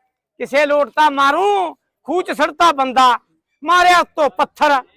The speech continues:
ਅਸੀਂ ਹੋ ਗਏ ਤਿੰਨ ਜਣੇ, ਗਏ ਦੁਬਾਰੇ ਪਾਣੀ ਲੈਣ, ਡੋਲ ਭਰਿਆ ਜਦ। ਉਹ ਕਹਿੰਦਾ, "ਭੈਣ ਦੇ ਯਾਰੋ, ਮੈਂ ਤਾਂ ਹਜੇ ਵੀ ਨਹੀਂ ਮਰਿਆ।"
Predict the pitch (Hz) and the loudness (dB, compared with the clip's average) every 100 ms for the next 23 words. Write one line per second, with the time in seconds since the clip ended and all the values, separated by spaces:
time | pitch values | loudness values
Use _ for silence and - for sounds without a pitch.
0 | _ _ 339 311 349 330 339 302 - 269 | _ _ -4 -2 0 -2 0 -2 -2 -4
1 | 269 269 269 269 247 _ _ _ _ _ | -2 -2 -2 -4 -8 _ _ _ _ _
2 | _ 240 330 349 339 349 339 330 - 320 | _ 0 4 4 4 4 2 0 -2 -2
3 | 330 320 330 320 262 320 320 339 349 330 | -2 -2 -2 -2 0 0 0 0 0 2
4 | 311 285 240 _ _ _ _ 381 403 381 | 2 0 -2 _ _ _ _ 0 2 0
5 | 359 359 349 349 330 294 311 285 285 330 | 2 2 0 -2 -4 -2 -2 0 0 0
6 | 370 320 320 285 233 254 285 269 262 240 | 0 -2 0 0 0 0 -2 -2 -6 -8
7 | 214 185 | -8 -10